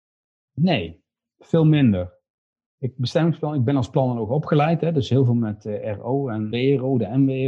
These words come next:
R O, de omgevingswet, et cetera. Maar in dit soort trajecten, ja, dit,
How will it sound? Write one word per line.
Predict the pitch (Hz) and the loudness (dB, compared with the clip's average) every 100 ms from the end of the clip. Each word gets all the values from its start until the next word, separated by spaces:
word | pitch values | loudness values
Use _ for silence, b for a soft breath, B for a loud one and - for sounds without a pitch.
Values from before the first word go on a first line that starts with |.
| 120 | 0
R | |
O, | 131 | 0
de | 120 | 0
omgevingswet, | 98 131 156 135 135 156 135 | 0 0 0 0 -2 -6 -10
et | 123 | -10
cetera. | 147 147 151 180 208 _ _ _ _ _ _ | -6 -4 0 0 0 _ _ _ _ _ _
Maar | 101 113 | -2 2
in | |
dit | 120 170 | 2 0
soort | 151 | -2
trajecten, | - 127 160 160 147 | -2 0 2 0 0
ja, | 139 127 | 0 0
dit, | 110 120 - | -2 -6 -12